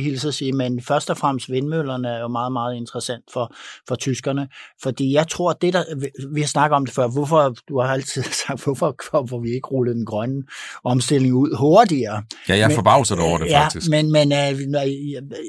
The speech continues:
Speaker 1: jeg har hele tiden sagt, jamen, det er sgu ikke så nemt, fordi der er altså så mange led, der skal igennem, hvis man skal have nogle vindmøller smækket op på et stykke landbrugsjord eller ude i havet, ude i havet,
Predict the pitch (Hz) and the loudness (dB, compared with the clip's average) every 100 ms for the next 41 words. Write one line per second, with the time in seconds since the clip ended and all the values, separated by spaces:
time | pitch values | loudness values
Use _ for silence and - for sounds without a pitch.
0 | 151 151 156 160 165 180 180 147 151 151 | -4 2 4 6 6 6 4 4 2 4
1 | 151 147 165 196 180 - 190 208 160 165 | 2 2 4 4 2 0 0 0 0 0
2 | 170 165 156 151 156 160 160 151 143 160 | -2 -4 -2 0 4 6 6 4 2 -2
3 | 151 151 170 135 156 170 160 - 120 147 | 2 2 4 4 4 2 -2 -2 -2 -2
4 | 147 165 147 - 147 127 143 135 135 135 | -2 -2 -6 -4 -6 -4 -2 -2 -4 -2
5 | 143 170 175 156 131 147 131 131 127 151 | -2 -2 -4 -4 -6 -4 -4 -2 -2 -2
6 | - 170 151 131 151 139 135 156 175 151 | -2 0 0 -2 -6 -2 -2 0 -2 -2
7 | 175 151 143 139 135 139 156 156 131 135 | -4 -4 -4 -4 -4 -2 -2 0 0 0
8 | 156 - - - - 151 160 131 135 147 | -4 -10 -20 -6 0 4 4 4 -2 -4